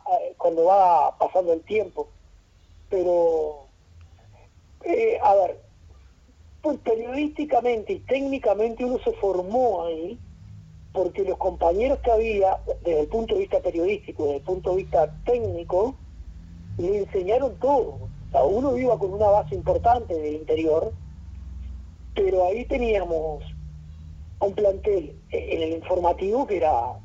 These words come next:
yo no sé cuánta gente trabajaba en el informativo, Juanjo, pero eran entre la ma-, entre la mañana, el mediodía y la, y la noche eran fácil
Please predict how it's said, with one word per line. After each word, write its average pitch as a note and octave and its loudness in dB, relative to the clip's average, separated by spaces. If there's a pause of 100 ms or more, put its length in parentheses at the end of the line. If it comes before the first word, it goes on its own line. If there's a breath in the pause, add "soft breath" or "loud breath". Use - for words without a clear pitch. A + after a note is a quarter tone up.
(160)
yo G#3+ 0
no A#3+ 0
sé F3 -2
cuánta D#3+ 0
gente D#3+ -4
trabajaba C#3+ 2
en D3+ 0
el D#3 -2
informativo, D3 -2
Juanjo, - -4
pero C3 0
eran F#3+ 0
entre C#3+ -4
la C#3+ 2
ma-, D3+ -2
entre D3+ -4
la C#3+ 4
mañana, D#3+ 0 (640)
el D3+ -4
mediodía D#3 2
y F3 -2
la, D3 0 (100)
y - -2
la D#3+ 4
noche D#3+ 0
eran C#3+ 0 (260)
fácil G#2+ -2